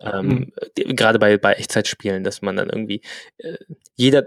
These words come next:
Speaker 1: die ganze Zeit den Gegnern ausweichen muss. Und, äh, hier ist es ja, im Endeffekt geht's eher darum, dass man schnell genug die Gegner halt ver-,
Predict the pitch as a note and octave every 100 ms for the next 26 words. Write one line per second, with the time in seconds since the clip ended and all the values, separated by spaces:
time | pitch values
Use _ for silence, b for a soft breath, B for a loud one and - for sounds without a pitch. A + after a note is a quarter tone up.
0 | - - B2+ C3 C#3+ A#2+ A#2+ A2 A2+ G2
1 | A2 - - - G2+ - - - - -
2 | A2 - A2 A2 - G2+ G#2 _ B B
3 | B B B _ D4+ C#3+ D3+ F#3 D3 C3+
4 | - A#2+ A#2 A2 A#2 - A2 G#2 - A#2
5 | A#2+ A#2 - A2+ A2+ A#2 G#2 - -